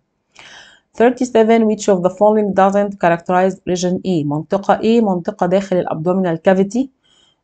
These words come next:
آم، بنقول ايه هو اللي مش صحيح ولا يميزها؟ هل هي protected بالفلات بونز؟ مظبوط، اللي هو البيلفيك بونز.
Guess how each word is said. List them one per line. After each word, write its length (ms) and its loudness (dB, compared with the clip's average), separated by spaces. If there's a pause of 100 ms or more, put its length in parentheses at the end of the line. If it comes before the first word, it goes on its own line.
(140)
آم، 720 0 (560)
بنقول 540 0 (100)
ايه 140 2
هو 160 4
اللي 120 2
مش 200 -4
صحيح 340 -4
ولا 140 2
يميزها؟ 640 -2
هل 240 0
هي 300 2
protected 440 -2 (120)
بالفلات 540 0
بونز؟ 340 0
مظبوط، 340 -2
اللي 120 0
هو 60 4
البيلفيك 500 -2
بونز. 360 -6